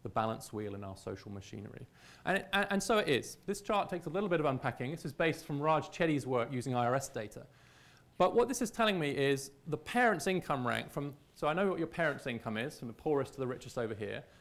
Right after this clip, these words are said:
I know what your income is, from poorest to the richest up the left-hand axis. The grey dots show me the relationship between the two for the whole population. Huge relationship between how rich your parents were and where you end up on the income distribution.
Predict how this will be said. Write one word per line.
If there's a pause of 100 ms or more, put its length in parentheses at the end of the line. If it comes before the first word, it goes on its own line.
(200)
I
know
what
your
income
is,
from
poorest
to
the
richest
up
the
left-hand
axis. (500)
The
grey
dots
show
me
the
relationship
between
the
two
for
the
whole
population. (200)
Huge
relationship
between
how
rich
your
parents
were
and
where
you
end
up
on
the
income
distribution.